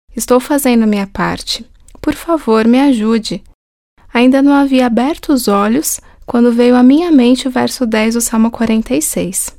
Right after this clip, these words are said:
"Aquietai-vos e sabei que eu sou Deus." Senti-me mais calma e com o ânimo renovado. Voltei para o meu posto de trabalho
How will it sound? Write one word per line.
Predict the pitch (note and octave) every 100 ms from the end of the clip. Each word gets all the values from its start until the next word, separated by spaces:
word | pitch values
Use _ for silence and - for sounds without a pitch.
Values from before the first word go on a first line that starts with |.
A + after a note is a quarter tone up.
| _ _ _ _ - -
"Aquietai-vos | B3 - C4 B3+ G3 F#3+ G3+ D#4+ - - -
e | B3+
sabei | B3 C4+ A3+ F#3+
que | -
eu | G#3
sou | - A#3
Deus." | G3+ D3+ F#3 - - - _ _ _ _ _ _ _ - -
Senti-me | - C4 B3 B3+ C4+ C4+
mais | C4+ C4 G4 -
calma | - A#3 A3+ A#3+ F#4+ - - -
e |
com | C#4 D4 C#4+
o |
ânimo | C4 B3+ C4
renovado. | C4 C4+ C4 F4+ A3+ F#3+ G#3 - - _ _ - - -
Voltei | A#3 B3+ D4 G4
para | - D4+
o |
meu | A#3
posto | A3+ G#3+ G#3+ G3+
de | -
trabalho | - F#3+ - A3+ B3 E4+